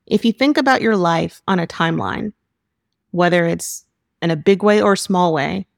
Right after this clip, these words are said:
were there significant things that happened that impacted your journey or shifted your mindset or shifted your path through life at some point?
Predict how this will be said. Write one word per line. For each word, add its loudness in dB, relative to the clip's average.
were 4
there 6
significant 0
things 2
that -2
happened -2
that -2
impacted -4
your 0
journey -2
or -6
shifted -2
your 2
mindset 0
or 0
shifted 0
your 2
path -4
through -2
life 0
at -6
some -6
point? -12